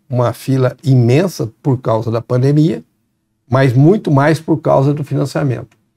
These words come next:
Vem vinte anos congelada a tabela sus. Durante a, até dois mil e dez, nós tínhamos uma, o governo federal pagava mais ou menos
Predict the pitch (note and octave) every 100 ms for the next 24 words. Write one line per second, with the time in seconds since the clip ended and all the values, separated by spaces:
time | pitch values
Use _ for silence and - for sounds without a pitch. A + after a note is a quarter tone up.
0 | _ _ _ _ _ _ _ - A#2 A2
1 | A2 - _ - G2+ D#3+ F#3 E3 D3 C3
2 | - A#2+ A#2 A2 A#2 A2 G2+ F#2+ F#2+ -
3 | - D3+ - _ _ _ _ _ _ _
4 | - A2+ C3 C#3+ C3+ B2 B2+ - A2 -
5 | C#3 C#3 C3 A#2 - G#2 A2+ G#2+ A#2 G#2+
6 | G#2+ A2 G#2 - - _ _ _ _ _
7 | - A#2 - A#2+ A2+ G#2+ - - - A2+
8 | G#2+ G#2 F#2+ A2+ A2 G#2 A2 A2+ G#2+ -
9 | A2+ A2+ A2+ A2 _ _ _ _ - A#2
10 | A2+ A#2 A#2+ A#2+ A2 A#2+ A#2 A#2 -